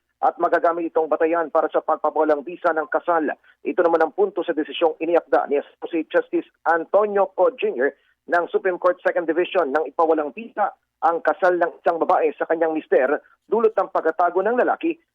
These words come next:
ng kanyang homosexuality bago sila nakasal. Sa datos ng korte, nagkakilala ang dalawa sa social media at nagkaroon o nang magkaroon na ng relasyon ay napansin umano ng babae na hindi man lamang siya hinalikan o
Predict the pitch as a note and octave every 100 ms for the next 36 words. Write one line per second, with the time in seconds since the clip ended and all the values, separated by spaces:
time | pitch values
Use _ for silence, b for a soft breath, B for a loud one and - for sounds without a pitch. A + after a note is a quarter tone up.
0 | _ F3 F3 E3+ E3+ E3 F#3+ F#3+ F3 D#3
1 | - G3+ G3 F#3+ F#3 D3+ E3+ E3 E3 C3+
2 | D3 D#3+ E3 F#3+ F#3 D3+ - _ _ -
3 | D#3+ - D#3+ - D#3 - E3+ F3 B2+ _
4 | _ - D3+ - D#3+ E3 E3 D#3+ D3+ D#3
5 | D#3+ D#3 D#3 E3 D3+ D#3+ D#3 F#3 F#3+ -
6 | E3 E3 G#3+ E3 F3+ F#3+ - E3 D3+ D#3+
7 | A3 G3 D#3 D#3 D#3 F3+ E3+ D3 D3+ -
8 | D#3+ D3 - _ _ - E3 F3 F3+ F3
9 | E3+ F3 F3 F3 F3 E3 E3 C#3+ F3+ -
10 | _ _ D#3 E3+ F3+ E3 F3 E3+ D#3+ E3+
11 | E3+ D#3+ D#3 D#3 D#3+ - G#3 C4 G#3 _
12 | _ -